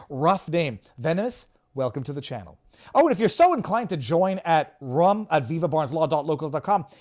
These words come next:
you got that little join button. You can go straight. Seven bucks a month, seventy bucks a year. Uh, you might wanna lock in now 'cause I don't know what's happening in the new year in terms of pricing, but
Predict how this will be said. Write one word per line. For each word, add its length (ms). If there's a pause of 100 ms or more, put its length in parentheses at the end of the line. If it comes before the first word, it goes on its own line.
you 100
got 200
that 160
little 160
join 320
button. 200
You 100
can 120
go 120
straight. 280
Seven 380
bucks 240
a 20
month, 320 (160)
seventy 320
bucks 260
a 40
year. 340 (600)
Uh, 200
you 120
might 180
wanna 200
lock 280
in 140
now 160
'cause 160
I 60
don't 100
know 80
what's 160
happening 320
in 80
the 80
new 140
year 280 (380)
in 100
terms 220
of 80
pricing, 400
but 260